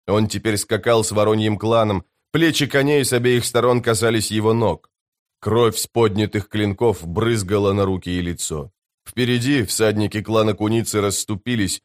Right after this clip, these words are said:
чтобы прикрыть сородичей, которые на полном скаку уходили в тучу пыли над бродом.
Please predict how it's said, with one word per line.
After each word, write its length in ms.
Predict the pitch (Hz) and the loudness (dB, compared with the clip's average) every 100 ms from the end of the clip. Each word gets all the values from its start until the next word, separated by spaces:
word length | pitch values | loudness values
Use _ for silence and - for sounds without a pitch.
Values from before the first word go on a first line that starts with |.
| _ | _
чтобы 320 | - - 98 | -8 -4 -2
прикрыть 400 | 92 104 - 101 | -2 -4 -4 -4
сородичей, 640 | - 101 120 117 98 92 87 - | 0 2 2 0 -4 -4 -6 -6
которые 360 | - 123 156 143 | -4 -2 0 2
на 120 | 135 | 0
полном 420 | - 151 139 135 | 2 2 2 0
скаку 420 | 123 127 113 - - | 0 -2 -2 -6 -4
уходили 500 | 113 - 104 113 107 | -4 0 0 0 -2
в 100 | - | -4
тучу 340 | 110 104 104 | -4 -4 -4
пыли 340 | 92 110 95 87 | -6 -4 -2 -2
над 180 | 87 | -2
бродом. 440 | 85 85 78 69 | -2 -2 -4 -6